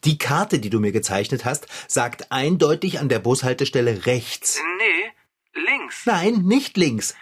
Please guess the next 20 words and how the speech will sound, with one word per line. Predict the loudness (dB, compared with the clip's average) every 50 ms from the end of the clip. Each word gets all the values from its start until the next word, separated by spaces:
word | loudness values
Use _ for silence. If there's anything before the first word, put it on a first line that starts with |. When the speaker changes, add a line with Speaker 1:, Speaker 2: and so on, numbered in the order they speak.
| -4 0
Speaker 1:
Rechts. | 2 4 4 4 4 4 2 0 -2 -4 -6 -4 -4 -4 -4 -6
Speaker 2:
Links. | -10 -8 -4 -2 0 0 0 0 -2 -2 -2 0 0 0 -2 -4 -8 -10 -10 -12 -12 -8 -4
Speaker 1:
Conny, | -2 -2 -2 -2 -4 -8 -12 _ _ _ -4
also | -2 -2
ich | -2 -2 -4
bitte | -4 -4 -2
dich, | -2 -4 -4 -6 -8 -10 -6 -2
ich | -2 0 0
hab | 0 -2
die | -2 0
Karte | 0 0 0 2 2
in | 2 4
der | 4 4 6
Hosentasche. | 6 4 6 4 2 2 0 0 -2 -2 -2 -4 -8 -14 _ -20 -14
So. | -10 -6 -2 0
<laughs> |
Kann | 0 0 0 -2 -6 -6 -8 -8 -6 -2 -2 0 4 4 4 4 2 -4 -14 -12 -12 -12 -12 -14 -16 -16 -16 -14 -10
nicht | -10 -10 -10
wahr | -10 -10 -10
sein. | -8 -8 -8